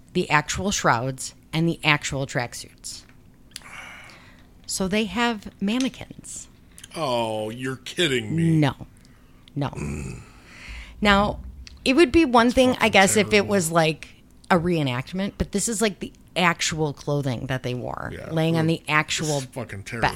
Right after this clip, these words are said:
Speaker 1: beds. Yeah. So that is something that you can see. So that is the story of Heaven's Gate, which, uh, is considered, it is the largest suicide in U S history. And I know a lot of people are like, "No, no, no, Jonestown."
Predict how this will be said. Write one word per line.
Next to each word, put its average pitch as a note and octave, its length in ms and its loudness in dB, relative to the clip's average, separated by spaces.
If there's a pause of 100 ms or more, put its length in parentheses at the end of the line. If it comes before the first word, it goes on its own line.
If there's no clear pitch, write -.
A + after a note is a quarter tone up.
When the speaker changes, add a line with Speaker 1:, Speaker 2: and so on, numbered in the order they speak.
Speaker 1:
beds. G2 340 -10 (100)
Yeah. C#3+ 140 2 (280)
So D#3 440 2 (340)
that D3 300 -2
is D3 100 -6
something B2+ 380 -4
that B2 140 -4 (220)
you B2 180 -12
can - 200 -12
see. - 240 -12 (1500)
So G#3+ 460 6 (120)
that G#3+ 320 6
is C4 160 4
the G#3 80 -4
story F3+ 300 2
of E3 100 2
Heaven's D3+ 340 0
Gate, C#3 360 -4
which, - 480 -2 (340)
uh, D3+ 220 4 (100)
is C4 200 2
considered, G#3 640 6
it F#3 200 2
is F#3 420 0 (480)
the G3 400 0
largest F3 540 0
suicide E3 380 0
in D3+ 140 2
U C3+ 100 0
S D#3 160 -2
history. C3+ 360 -4
And D3+ 160 0
I D3 60 2
know D3+ 180 4
a D3+ 40 0
lot D3 320 4
of D#3 80 -2
people D#3+ 280 -2
are D3+ 100 0
like, C#3+ 200 -4
"No, B2 100 -4
no, C3 140 -2
no, G#3+ 340 2
Jonestown." F3+ 760 -2